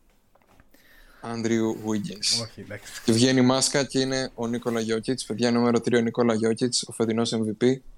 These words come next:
Speaker 1: Και ο
Speaker 2: Και
Speaker 1: περσινός
Speaker 2: περσινός,
Speaker 1: M V P,
Speaker 2: έτσι,
Speaker 1: μιας και
Speaker 2: ευχαριστώ.
Speaker 1: το αναφέρει η κουβέντα. Ε, αμυντικά έχει ανέβει πάρα πολύ και κυρίως το λέω αυτό γιατί το λέει ο Draymond Green. Και εγώ έτσι δουλεύω,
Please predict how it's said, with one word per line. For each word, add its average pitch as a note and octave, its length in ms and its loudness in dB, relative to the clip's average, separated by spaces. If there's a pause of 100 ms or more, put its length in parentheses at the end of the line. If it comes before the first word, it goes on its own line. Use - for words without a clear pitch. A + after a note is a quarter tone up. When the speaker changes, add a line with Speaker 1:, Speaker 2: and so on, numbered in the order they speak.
(260)
Speaker 1:
Και - 100 2
ο C3+ 40 4
Speaker 2:
Και C3 80 4
Speaker 1:
περσινός B2 340 4
Speaker 2:
περσινός, - 20 0
Speaker 1:
M A2+ 120 0
V G#2 40 -4
P, G2+ 80 -10
Speaker 2:
έτσι, A2 140 -4
Speaker 1:
μιας A2+ 180 2
και - 60 -2 (120)
Speaker 2:
ευχαριστώ. B2 340 -6
Speaker 1:
το C3+ 60 0
αναφέρει B2+ 380 2
η A2 40 -4
κουβέντα. A2 480 0 (580)
Ε, A#2+ 720 2 (460)
αμυντικά B2 440 -2
έχει C3+ 160 0
ανέβει B2+ 240 0
πάρα B2 300 2
πολύ A#2+ 400 0 (240)
και B2 280 0 (680)
κυρίως C#3+ 400 0
το D3+ 80 0
λέω C#3+ 100 2
αυτό D3 180 -2
γιατί C#3+ 240 -2
το C#3+ 120 -2
λέει C3+ 180 2
ο C#3 140 4
Draymond B2 380 -2
Green. A#2 160 -6 (160)
Και A2 400 -6 (360)
εγώ A2 260 4
έτσι A2+ 160 2
δουλεύω, G#2+ 400 2